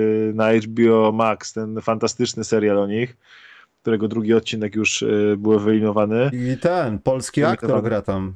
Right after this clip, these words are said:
Speaker 2: przez dziesięć sekund.
Speaker 1: Tak? Nie, przegapiłem.
Speaker 2: Marcin Harasimowicz jest, e, psem, spisuje tam kogoś.
Speaker 1: Tak?
Speaker 2: No.
Speaker 1: O,
Speaker 2: Policjant,
Speaker 1: nie zwróciłem.
Speaker 2: policjant w patrolu, nie pamiętam w którym odcinku, ale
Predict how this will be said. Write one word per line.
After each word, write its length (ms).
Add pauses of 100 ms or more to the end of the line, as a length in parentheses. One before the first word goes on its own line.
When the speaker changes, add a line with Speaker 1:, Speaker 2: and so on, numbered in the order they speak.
Speaker 2:
przez 240
dziesięć 340
sekund. 520 (720)
Speaker 1:
Tak? 260 (480)
Nie, 160 (100)
przegapiłem. 420
Speaker 2:
Marcin 260
Harasimowicz 680
jest, 380
e, 680 (1000)
psem, 400 (160)
spisuje 580
tam 160
kogoś. 440 (760)
Speaker 1:
Tak? 340
Speaker 2:
No. 260 (440)
Speaker 1:
O, 340
Speaker 2:
Policjant, 360
Speaker 1:
nie 60
zwróciłem. 320
Speaker 2:
policjant 380
w 60
patrolu, 440
nie 120
pamiętam 320
w 20
którym 220
odcinku, 420
ale 300